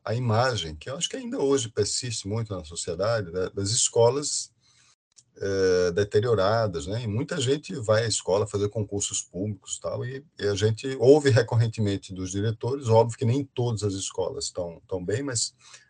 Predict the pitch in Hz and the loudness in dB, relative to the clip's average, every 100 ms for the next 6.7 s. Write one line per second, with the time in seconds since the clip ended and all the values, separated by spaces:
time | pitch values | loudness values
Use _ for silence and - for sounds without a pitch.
0 | _ - 113 120 131 123 131 127 117 - | _ -12 -6 -2 0 0 0 0 -2 -2
1 | 85 82 98 104 104 - - - 110 104 | -4 -2 -4 -2 -2 -2 -6 -6 -4 -2
2 | 101 87 92 107 110 _ _ _ _ - | -2 -2 -2 -2 -6 _ _ _ _ -8
3 | - 110 117 110 113 131 98 98 175 - | -4 -4 -4 -4 -4 0 0 0 0 0
4 | 143 - 131 101 - 147 123 - - - | 0 2 4 2 0 -4 -4 -6 -10 -14
5 | 113 - _ - 117 - 147 113 107 - | -16 -20 _ -4 -4 -2 -6 -2 -2 -2
6 | 71 85 101 110 104 82 73 | -8 -6 -6 -6 -2 -2 -2